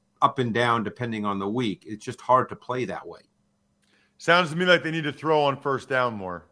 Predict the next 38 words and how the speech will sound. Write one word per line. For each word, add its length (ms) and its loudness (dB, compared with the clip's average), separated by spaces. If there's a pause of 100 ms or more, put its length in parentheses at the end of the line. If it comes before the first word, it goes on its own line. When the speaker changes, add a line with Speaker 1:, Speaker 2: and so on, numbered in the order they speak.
(120)
Speaker 2:
is 140 -12
what 160 -2
I'm 140 0
Speaker 1:
And 80 0
maybe 220 2
Speaker 2:
hearing. 60 2
Speaker 1:
they 100 4
will, 440 2
you 120 -8
know, 120 0
but 120 -4
then 160 2
you 100 2
have 140 2
to 80 -8
decide 360 2
how 240 2
you 180 -2
want 240 -2
to 80 -14
do 220 -6
that. 180 -4
It's 160 -10
not 220 -2
just, 240 -4
"Hey, 200 -2 (180)
let's 200 -2
throw 300 0
it 60 -6
more." 380 2 (240)
What 220 0
kind 240 -2
of 100 -6
routes, 440 4
what 180 -4
kind 240 -6
of 120 -10
throws? 540 2